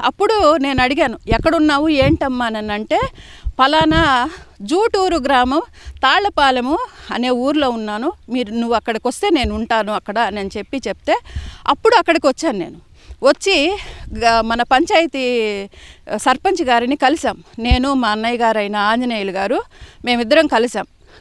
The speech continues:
కలిసి ఆ సర్పంచ్ గారి పర్మిషన్ మేరకు ఇక్కడ కోటేశ్వరరావు గారు, వాళ్ళ ఆవిడ, వాళ్ళని కలిసాం. వాళ్ళని కలిస్తే వాళ్ళు చెప్పారు, "మాకు కల్లో కనపడి ఇద్దరు వస్తున్నారమ్మా,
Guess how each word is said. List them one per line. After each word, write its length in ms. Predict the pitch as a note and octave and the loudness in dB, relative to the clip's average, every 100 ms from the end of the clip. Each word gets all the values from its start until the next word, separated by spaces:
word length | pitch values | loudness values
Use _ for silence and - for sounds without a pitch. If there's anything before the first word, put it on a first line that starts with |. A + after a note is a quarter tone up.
| - | 0
కలిసి 480 | B3+ E4 E4+ A#4 B4+ - - - - | 0 2 0 -2 -2 -4 -4 -4 0
ఆ 380 | B3+ B3+ B3 A#3+ A3 - - | 4 8 8 6 2 -8 -12
సర్పంచ్ 480 | A#3+ C4+ B3+ F#4 F4 | -2 0 0 0 0
గారి 260 | C#4+ C#4 C#4 | 2 2 2
పర్మిషన్ 560 | C4 B3+ E4+ F#4 D#4 | 2 2 2 2 -2
మేరకు 520 | C#4 B3 C4 D4 F#4+ C#5 - - | 0 0 0 0 -2 -2 -4 -12
ఇక్కడ 300 | A#3+ C4+ C4 | -4 -2 0
కోటేశ్వరరావు 640 | C4+ C#4+ F4+ - C4 B3 | 0 0 0 0 0 2
గారు, 240 | A#3+ B3 | 2 2
వాళ్ళ 320 | D#4+ C#4 A#3 | 2 2 2
ఆవిడ, 260 | A3+ B3 A#3+ E4 - - - - - | 4 2 2 0 -2 -18 -20 -12 2
వాళ్ళని 600 | A#3+ D4 D#4 D4 C4+ C4+ | 4 6 4 4 0 0
కలిసాం. 440 | D#4+ D4 A#3+ C#3 _ - - | 0 2 -2 -4 _ -20 -4
వాళ్ళని 340 | A3+ A#3+ C#4+ D4 | 2 2 2 2
కలిస్తే 480 | C4 C#4 - F4 G4 | 2 0 -2 0 2
వాళ్ళు 320 | C4 C4 D4 | 4 4 2
చెప్పారు, 360 | C#4 - C4 F#3+ - - - | -2 0 -2 -2 -12 -20 -4
"మాకు 280 | A#3 C4+ D4 | 0 2 0
కల్లో 340 | C4 B3 D#4+ | 0 2 2
కనపడి 420 | D#4 B3+ C4 B3 D#4 | 2 0 0 -2 0
ఇద్దరు 340 | D#4 G#3+ A#3+ | -2 -2 -4
వస్తున్నారమ్మా, 680 | A#3+ D4+ C#4 A#3+ G#3+ G#3+ | -4 -2 0 0 0 0